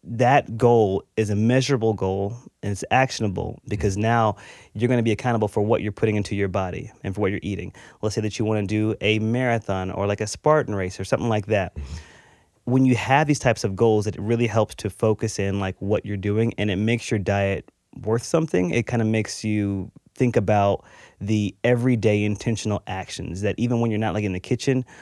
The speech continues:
Speaker 1: what are you doing to move closer to that goal?
Speaker 2: Yeah.
Speaker 1: And I think many times people just approach healthy eating and meal prep just with, like, "This is what I have to go and do." And when you approach it like that, when it's not as organized, when it's not as structured,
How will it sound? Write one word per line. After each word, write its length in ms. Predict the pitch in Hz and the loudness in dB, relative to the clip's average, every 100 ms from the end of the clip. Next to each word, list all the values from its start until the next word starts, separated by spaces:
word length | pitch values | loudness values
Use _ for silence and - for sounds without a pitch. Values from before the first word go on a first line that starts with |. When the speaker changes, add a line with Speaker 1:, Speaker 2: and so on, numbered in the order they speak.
| - 101 | -12 -2
Speaker 1:
what 260 | 107 123 | 2 4
are 40 | 131 | 4
you 160 | 127 | 0
doing 540 | 107 107 104 104 101 95 | 0 0 0 0 -2 -4
to 120 | 104 | -4
move 260 | 104 101 | -2 -4
closer 300 | - 110 101 95 | -2 -2 -2 -4
to 100 | 101 | -2
that 220 | 95 - | -2 -4
goal? 380 | 95 82 - - - - | -6 -6 -8 -14 -12 -8
Speaker 2:
Yeah. 140 | 73 - - | -8 -8 -4
Speaker 1:
And 160 | 110 | -2
I 80 | 110 | -2
think 260 | 110 120 104 | 0 -2 0
many 220 | 110 135 | 2 2
times 280 | 131 110 101 | 2 0 -2
people 280 | - 117 104 | -2 -2 -2
just 200 | 101 101 | -2 -4
approach 340 | 98 110 101 | -4 -2 -2
healthy 380 | - 104 - - | 0 0 -2 -4
eating 220 | 104 101 98 | -2 -2 -2
and 160 | 92 | -2
meal 180 | 104 117 | 0 0
prep 300 | - 95 87 | 0 -4 -2
just 260 | 101 95 - | -4 -4 -4
with, 140 | 92 - | -4 -2
like, 220 | 92 - | -4 -4
"This 160 | 107 104 | -6 -4
is 80 | 95 | -4
what 120 | 98 | -4
I 60 | |
have 260 | 92 92 - | -2 -4 -4
to 80 | 92 | -8
go 140 | 92 | -6
and 180 | 87 90 | -6 -8
do." 260 | 85 73 - _ _ - - - - | -8 -10 -12 _ _ -20 -20 -18 -4
And 140 | 107 | 0
when 120 | 117 123 | 2 4
you 120 | 113 | 2
approach 380 | - 143 160 160 | 2 2 2 2
it 80 | 110 | 0
like 320 | 104 101 - | 2 0 0
that, 280 | 98 98 80 | 0 0 -2
when 160 | 98 | -4
it's 180 | 98 - | -4 -2
not 120 | 117 | 0
as 120 | 107 - | 0 0
organized, 460 | 107 104 98 95 104 | 0 0 -2 -4 -4
when 100 | 95 | -4
it's 100 | 101 | -4
not 100 | 90 | -4
as 100 | - | -4
structured, 540 | - 143 - 95 90 | 0 0 2 -4 -4